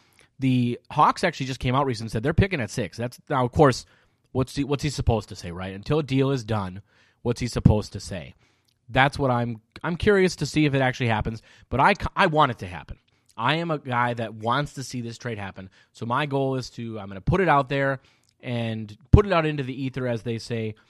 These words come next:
And maybe if we wish it, maybe it can happen, right? So we're gonna, for our mock draft, we're gonna do that. We're gonna have it the seventeenth pick in Culver are going to be traded to the Hawks. So we're gonna make that happen. So we've already added in the, the, the pick,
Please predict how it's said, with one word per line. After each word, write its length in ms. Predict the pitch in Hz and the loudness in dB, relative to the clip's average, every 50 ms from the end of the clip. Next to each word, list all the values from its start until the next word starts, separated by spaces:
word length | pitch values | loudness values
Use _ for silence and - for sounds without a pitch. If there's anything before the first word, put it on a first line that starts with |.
| _ _ _ _ _ _ _ | _ _ _ _ _ _ _
And 200 | - 120 117 117 | -12 -10 -8 -4
maybe 380 | 123 135 143 135 135 131 127 127 | -2 -2 0 0 -2 -4 -4 -4
if 100 | 117 - | -4 -4
we 320 | 123 120 120 117 - 120 | -2 -2 -2 -4 -6 -8
wish 360 | 110 104 113 151 185 - - 180 | -8 -2 0 0 0 0 0 -4
it, 240 | 165 - - - - _ _ _ _ _ _ - - | -6 -6 -10 -18 -18 _ _ _ _ _ _ -6 0
maybe 240 | 123 127 123 120 120 | 0 2 2 2 0
it 60 | - | -2
can 100 | 120 104 | -4 -8
happen, 340 | 92 98 80 73 - 85 85 | -8 -8 -10 -10 -12 -10 -6
right? 240 | 101 110 120 123 - 123 | -4 -2 -2 -4 -6 -6
So 120 | - 123 | -4 -4
we're 80 | 120 123 | -2 0
gonna, 160 | 143 151 151 - | -2 -2 -4 -4
for 120 | 131 - 147 | 0 4 4
our 180 | 151 269 214 | 6 6 4
mock 240 | 196 175 151 139 123 | 4 2 0 0 0
draft, 300 | - 127 120 123 123 - | -2 -6 -6 -6 -6 -8
we're 60 | 160 | -6
gonna 120 | 190 220 208 | -6 -6 -6
do 160 | 196 233 208 | -6 -6 -8
that. 200 | 131 80 - - | -8 -10 -10 -10
We're 100 | 127 113 | -10 -8
gonna 140 | 120 123 113 | -6 -6 -4
have 200 | 120 139 139 135 | -4 -4 -4 -4
it 140 | 143 - _ _ _ _ - | -6 -8 _ _ _ _ -14
the 80 | - 113 | -12 -12
seventeenth 580 | - - 143 139 143 165 165 - 175 175 160 - | -8 -4 -2 -2 -2 -2 -4 -4 -6 -4 0 0
pick 160 | 151 135 - | 0 0 0
in 80 | - | -6
Culver 420 | 135 - 98 92 87 76 85 110 113 _ _ _ _ _ - | -10 -8 -8 -8 -8 -8 -10 -12 -12 _ _ _ _ _ -8
are 100 | - 120 | -8 -6
going 320 | 123 110 117 117 127 135 139 | 0 2 4 4 4 4 2
to 40 | |
be 80 | 147 151 | 0 -2
traded 480 | 139 - - 104 92 90 92 90 104 - - _ _ _ _ _ _ _ _ _ - | -4 -4 -6 -6 -4 -4 -6 -8 -10 -14 -20 _ _ _ _ _ _ _ _ _ 0
to 140 | - 139 151 | 2 4 4
the 100 | 156 127 | 4 4
Hawks. 460 | - 165 160 107 90 98 - - - _ _ _ _ _ _ - | 6 6 6 6 4 0 -10 -16 -20 _ _ _ _ _ _ -14
So 60 | - | -10
we're 80 | 165 202 | -6 -4
gonna 100 | 240 220 | -2 -2
make 120 | 220 220 | -4 -2
that 140 | 220 208 185 | -2 -2 -2
happen. 340 | 202 208 190 - - 151 - _ _ _ _ _ - | 0 -2 -4 -6 -8 -12 -14 _ _ _ _ _ -10
So 340 | - - 127 127 123 120 120 | -2 0 2 4 4 4 2
we've 240 | 113 113 113 110 | 0 -2 -2 2
already 260 | 135 147 160 151 147 131 | 2 2 2 2 0 0
added 240 | 139 135 127 123 | -2 -2 -2 -4
in 100 | 123 113 | -6 -6
the, 100 | 107 101 - _ - | -8 -10 -12 _ -10
the, 380 | - 110 101 101 98 98 98 98 | -6 -6 -4 -4 -4 -6 -6 -8
the 100 | 101 98 | -4 2
pick, 280 | - - 202 - - | 4 4 4 4 -4